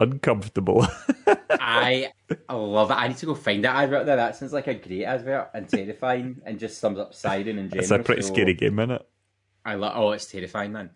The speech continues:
Speaker 2: Siren, Forbidden Siren two is the best out of the three of them. Um, and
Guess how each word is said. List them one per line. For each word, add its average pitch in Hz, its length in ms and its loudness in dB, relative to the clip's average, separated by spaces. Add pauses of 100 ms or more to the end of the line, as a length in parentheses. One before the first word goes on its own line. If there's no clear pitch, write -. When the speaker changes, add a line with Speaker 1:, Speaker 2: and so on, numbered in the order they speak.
(200)
Speaker 2:
Siren, 135 420 0
Forbidden 147 400 0
Siren 123 400 -2
two 104 440 -4 (160)
is 95 240 -12
the 98 120 -10
best 98 380 -12
out 101 100 -4
of 95 60 -10
the 101 80 -10
three 101 260 -12
of 107 60 -10
them. 135 200 -12 (480)
Um, 95 600 -6 (120)
and 107 220 -6